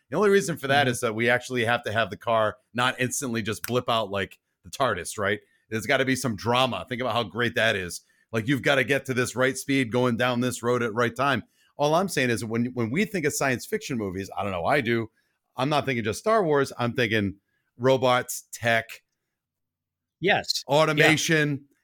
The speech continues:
Speaker 1: and there's not a lot of that in this movie, right? So
Speaker 2: It's
Speaker 1: they're re-
Speaker 2: really different.
Speaker 1: Yeah, it's
Speaker 2: I'm
Speaker 1: really
Speaker 2: con-
Speaker 1: not a lot. So really, what is this movie?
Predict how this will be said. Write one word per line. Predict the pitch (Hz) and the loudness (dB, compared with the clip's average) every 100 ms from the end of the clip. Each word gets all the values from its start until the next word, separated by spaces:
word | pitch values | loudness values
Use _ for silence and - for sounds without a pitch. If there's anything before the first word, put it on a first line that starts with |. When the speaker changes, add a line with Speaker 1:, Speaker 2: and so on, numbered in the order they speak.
| _ | _
Speaker 1:
and | 127 123 | 0 2
there's | 135 110 | 0 0
not | 123 127 151 | 0 0 0
a | |
lot | 156 160 | 2 2
of | 160 | 2
that | 160 156 | 2 2
in | 160 | 2
this | 151 | 0
movie, | 175 202 156 127 80 - _ _ _ _ _ | 2 2 2 -2 -4 -12 _ _ _ _ _
right? | 113 151 180 165 _ - | -2 0 0 -2 _ -10
So | - 147 139 | -2 0 2
Speaker 2:
It's | 143 | 0
Speaker 1:
they're | 165 | 2
re- | 220 139 | 4 4
Speaker 2:
really | 151 | 4
different. | 143 160 - 127 110 - | 2 0 0 -2 -4 -4
Speaker 1:
Yeah, | 151 175 107 | 0 0 0
it's | 117 - | -4 -6
Speaker 2:
I'm | 104 | -2
Speaker 1:
really | 175 226 202 | 0 0 0
Speaker 2:
con- | 151 | 0
Speaker 1:
not | 151 165 | 2 2
a | 175 | 2
lot. | 196 226 127 - | 0 0 0 -4
So | 151 | -6
really, | 143 151 202 | 0 2 2
what | 190 165 165 | 2 2 2
is | 151 | 0
this | 170 - | -2 -2
movie? | 220 254 143 - | -2 -2 -4 -10